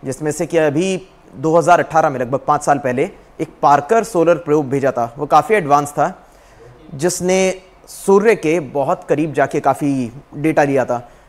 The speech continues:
लगभग पैंसठ लाख किलोमीटर दूर, जो कि बहुत ज़्यादा दूर नहीं है, काफ़ी करीब है सूर्य से। So, वो ऑब्जर्वेटरी, वो भी एक तरह का हमारा एक अच्छा ह्यूमन एंडेवर बोल सकते हैं उसे, है ना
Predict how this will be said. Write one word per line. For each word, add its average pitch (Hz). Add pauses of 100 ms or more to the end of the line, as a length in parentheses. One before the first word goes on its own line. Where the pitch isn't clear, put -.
लगभग 170
पैंसठ 190
लाख 170 (220)
किलोमीटर 196
दूर, 127 (520)
जो 165
कि 160
बहुत 147
ज़्यादा 165
दूर 160
नहीं 160
है, 120
काफ़ी 139
करीब 131
है 127
सूर्य 135
से। 120 (680)
So, 214 (340)
वो 170
ऑब्जर्वेटरी, 156
वो 156
भी 196
एक 185
तरह 156
का 156
हमारा 143 (360)
एक 147
अच्छा 143 (120)
ह्यूमन 175
एंडेवर 165
बोल 147
सकते 147
हैं 143
उसे, 139
है 143
ना 160